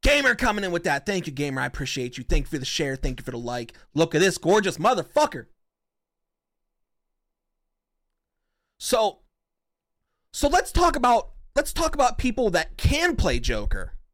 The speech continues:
D-, Dafoe is Goblin, Green Goblin, forever and always, hundred percent. Let's talk about people that could play the Joker. Who do you think has that, that look,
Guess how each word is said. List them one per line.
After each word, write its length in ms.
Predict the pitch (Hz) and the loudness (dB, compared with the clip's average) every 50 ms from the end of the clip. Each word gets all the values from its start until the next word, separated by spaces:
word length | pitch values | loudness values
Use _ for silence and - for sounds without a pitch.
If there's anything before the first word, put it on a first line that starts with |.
| _ _ _ _ _ _ _ _ _ _ _ _ _ _ _ _ _ _ _ _ _ _ _ _ _ _ _ _ _ _ _ _ _ _ | _ _ _ _ _ _ _ _ _ _ _ _ _ _ _ _ _ _ _ _ _ _ _ _ _ _ _ _ _ _ _ _ _ _
D-, 80 | - 202 - - 151 | -6 -6 -6 -6 -4
Dafoe 400 | 135 170 160 - 196 165 160 165 | -2 -2 0 2 4 4 6 4
is 100 | 156 135 | 4 2
Goblin, 480 | 131 139 120 117 113 107 104 104 104 - _ _ _ _ | 0 0 0 0 0 -2 -8 -10 -12 -14 _ _ _ _
Green 160 | 139 139 135 | -4 -4 0
Goblin, 420 | 127 123 117 113 110 110 107 101 - _ _ _ _ | 0 0 0 0 -2 -6 -10 -12 -14 _ _ _ _
forever 380 | - - - 143 135 127 120 120 | -16 -4 0 2 2 2 2 -2
and 100 | 113 101 | -6 -6
always, 280 | 98 95 85 90 - | -10 -12 -12 -12 -6
hundred 180 | - 156 135 123 | -4 -4 -4 -4
percent. 360 | 127 123 - - 104 85 73 - _ _ _ _ _ _ _ _ _ _ _ _ _ | -4 -6 -8 -10 -12 -12 -14 -20 _ _ _ _ _ _ _ _ _ _ _ _ _
Let's 280 | 254 311 370 - - | 2 2 2 0 -4
talk 380 | - - - 320 285 302 392 - | -4 -4 -2 0 0 -2 -2 -2
about 380 | 262 240 240 233 240 - - - | -4 -2 0 0 0 -2 -6 -8
people 420 | - - 208 185 - 208 208 202 | -6 -6 -6 -4 -2 -2 -2 0
that 260 | 180 185 170 - - | 2 0 0 -2 -6
could 320 | - - - 415 440 381 - | -4 0 2 2 2 0 0
play 200 | - 147 120 113 | -2 -2 0 -2
the 80 | 110 | -4
Joker. 500 | 110 - 110 101 82 - - - - - _ _ _ _ _ _ _ _ _ _ _ _ _ _ _ _ _ - | -8 -8 -8 -8 -8 -10 -14 -20 -20 -20 _ _ _ _ _ _ _ _ _ _ _ _ _ _ _ _ _ 2
Who 80 | - | 2
do 220 | 349 453 466 466 480 | 2 2 2 -2 -4
you 200 | 480 480 480 453 381 | -6 -8 -10 -10 -12
think 580 | - - - 392 381 320 - 262 - - - - _ _ _ _ _ _ _ _ _ _ _ _ _ _ | -18 -14 -10 -10 -8 -8 -10 -12 -14 -18 -20 -20 _ _ _ _ _ _ _ _ _ _ _ _ _ _
has 480 | - - - 277 285 285 311 262 247 220 | -4 -4 -2 0 0 0 -2 -2 -4 -4
that, 340 | 214 254 269 240 196 - - _ _ _ _ _ _ _ _ _ _ _ _ _ _ _ _ | -2 -2 0 -2 -2 -6 -8 _ _ _ _ _ _ _ _ _ _ _ _ _ _ _ _
that 260 | 190 190 180 - 156 | 2 2 2 0 -4
look, 480 | 156 160 190 220 240 247 240 - - | -10 -8 2 2 4 4 2 0 -8